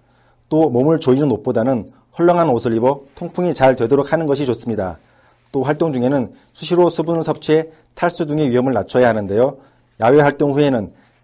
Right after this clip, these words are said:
당연히 손을 씻어 외부에서 들어온 오염물질을 씻어내는 것이 중요합니다. 손 씻기만으로도 대부분의 전염성 질환을 예방할 수 있다고 합니다. 결막암 등은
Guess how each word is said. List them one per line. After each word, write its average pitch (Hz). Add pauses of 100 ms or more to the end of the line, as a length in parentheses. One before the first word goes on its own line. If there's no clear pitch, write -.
당연히 131
손을 170
씻어 131
외부에서 139
들어온 127
오염물질을 127
씻어내는 151
것이 127
중요합니다. 117 (480)
손 180
씻기만으로도 127 (200)
대부분의 143
전염성 123
질환을 117
예방할 127
수 123
있다고 123
합니다. 98 (420)
결막암 135
등은 147